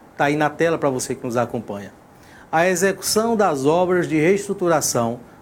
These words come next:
da ponte do Rio Doce, que é aquela ponte lá que eu nem sabia que ela tinha esse nome, a Ponte Velha, além do recapeamento da P S cento e sessenta, após a contratação da empresa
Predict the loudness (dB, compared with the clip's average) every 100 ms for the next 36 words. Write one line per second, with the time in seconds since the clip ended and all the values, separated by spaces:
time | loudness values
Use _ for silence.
0 | -2 0 2 0 0 -2 0 2 2 2
1 | 4 4 2 0 0 2 0 0 -2 0
2 | 0 0 0 0 0 0 0 0 0 -4
3 | -6 -2 0 -2 -6 -18 -10 -6 -4 -4
4 | 0 0 2 0 -4 -12 -20 -20 -20 -20
5 | -20 -10 0 2 4 4 4 0 2 4
6 | 4 2 -6 -14 -4 0 2 2 -2 -2
7 | -2 -2 -4 0 2 2 0 0 0 0
8 | -2 -6 -6 0 0 0 0 2 2 0
9 | -4 -4 -4 -2 -2 -2 0 -2 -6 -18
10 | -20 -20 -20 -20 -20 -20 -20 -20 -20 -6
11 | -4 -2 0 2 2 0 -4 -6 -8 -4
12 | -2 -4 -2 -2 0 -2 -2 -2 -2 -2
13 | 0 2 2 0 -6